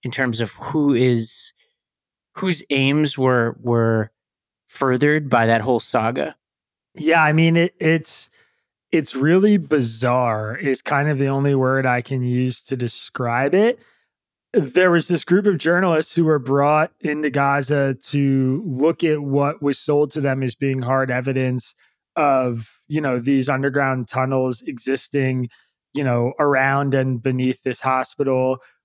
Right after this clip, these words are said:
Speaker 2: which from Israel's perspective was justification for pushing into the hospital, evacuating a bunch of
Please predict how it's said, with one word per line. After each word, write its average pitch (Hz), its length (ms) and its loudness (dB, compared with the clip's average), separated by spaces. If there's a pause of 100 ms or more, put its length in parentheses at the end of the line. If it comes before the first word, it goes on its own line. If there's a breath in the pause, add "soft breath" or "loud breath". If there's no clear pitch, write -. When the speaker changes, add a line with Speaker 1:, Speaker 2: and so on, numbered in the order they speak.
Speaker 2:
which 143 560 0
from 147 240 -4
Israel's 143 400 -2
perspective 143 800 -4
was 127 320 0
justification 131 1080 -2
for 127 640 -2 (320 soft breath)
pushing 165 380 0
into 147 160 0
the 143 140 0
hospital, 135 560 0
evacuating 131 640 -2
a 131 40 0
bunch 131 300 -2
of 127 380 -2